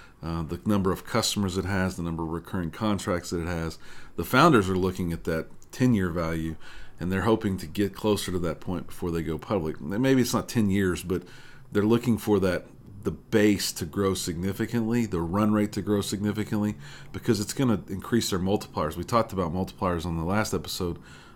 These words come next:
about public companies. That's crystal clear. Those businesses that are in business and, and have that level of scrutiny, but the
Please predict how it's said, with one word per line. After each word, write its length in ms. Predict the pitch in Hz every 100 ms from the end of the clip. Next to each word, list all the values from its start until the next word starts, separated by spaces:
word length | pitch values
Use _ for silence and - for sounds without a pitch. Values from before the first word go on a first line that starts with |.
| -
about 200 | 87 -
public 320 | 160 135 92
companies. 460 | 95 80 87 80 - - - -
That's 260 | 120 -
crystal 440 | - - 117 - 90
clear. 420 | - 117 98 73 -
Those 240 | 98 110 95
businesses 580 | 98 92 90 - 85
that 100 | 82
are 80 | 82
in 160 | 101 95
business 380 | 90 85 85 -
and, 200 | 80 -
and 300 | 87 98 98
have 200 | 90 107
that 100 | 107
level 260 | 78 85 82
of 60 | 78
scrutiny, 460 | - 82 87 82 - - - - - -
but 200 | - 76
the 340 | 90 92 87